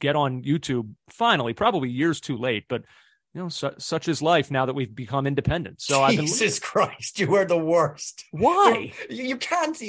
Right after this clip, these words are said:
Speaker 2: can you say a sentence without some kind of recriminations right now? We're supposed to be, uh, being happy.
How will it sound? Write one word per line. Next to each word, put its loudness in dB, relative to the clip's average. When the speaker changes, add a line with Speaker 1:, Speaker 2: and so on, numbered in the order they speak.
Speaker 2:
can -2
you 2
say 6
a 6
sentence 0
without 2
some -4
kind 0
of -4
recriminations -4
right -6
now? 4
We're 2
supposed 2
to -8
be, -2
uh, 2
being -6
happy. 0